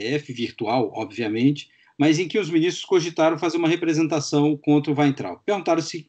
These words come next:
era o caso de fazer uma representação contra o Weintraub. Eles decidiram o seguinte, também por interlocutores do governo, pediram pra esperar. Num governo normal, se aguardaria uma resposta do Palácio do Planalto, colocando panos quentes e uma eventual, inclusive, demissão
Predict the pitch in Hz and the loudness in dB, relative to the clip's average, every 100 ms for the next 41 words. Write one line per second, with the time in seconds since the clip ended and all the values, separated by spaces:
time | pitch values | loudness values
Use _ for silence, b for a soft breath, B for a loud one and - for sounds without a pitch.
0 | - 147 143 143 135 131 135 135 131 139 | -4 0 0 2 0 0 0 2 4 2
1 | 139 131 131 127 135 139 131 135 127 - | 0 -2 -4 -6 -4 -4 0 0 0 -8
2 | 85 _ B B B B 294 262 - - | -10 _ B B B B 4 4 2 -8
3 | - - 185 226 220 202 208 - 156 131 | -10 -6 -4 -2 0 2 2 2 6 4
4 | - 151 170 175 143 170 156 170 160 156 | 4 2 4 2 0 0 0 0 0 4
5 | 156 143 143 135 143 147 196 196 190 151 | 2 2 0 2 0 0 0 -2 -6 -2
6 | 175 190 156 185 185 - 170 107 - _ | 0 0 0 0 0 2 0 0 -4 _
7 | _ b b b b b b b - 359 | _ b b b b b b b -2 2
8 | 254 196 147 135 120 107 95 131 160 123 | 4 4 4 2 0 -8 -6 0 2 0
9 | 95 _ _ - - - 226 202 196 185 | -4 _ _ -16 -12 0 0 2 2 2
10 | 185 165 180 196 185 180 180 143 - 120 | -2 -2 -2 -4 -2 -4 -4 -6 -8 -8
11 | 113 - 127 110 120 117 - 117 107 - | -8 -8 -8 -6 -6 -6 -4 -2 -2 -4
12 | 135 135 156 147 147 175 175 202 208 202 | -6 0 4 6 4 2 -4 -12 -12 -16
13 | _ _ _ 185 151 131 127 131 127 135 | _ _ _ 2 2 2 0 2 0 0
14 | - 185 202 233 202 226 208 175 180 170 | 0 -2 -2 -8 -6 -2 0 0 -2 0
15 | 202 208 156 143 214 262 156 - 180 151 | 0 -2 0 -2 0 2 2 2 2 2
16 | - | 0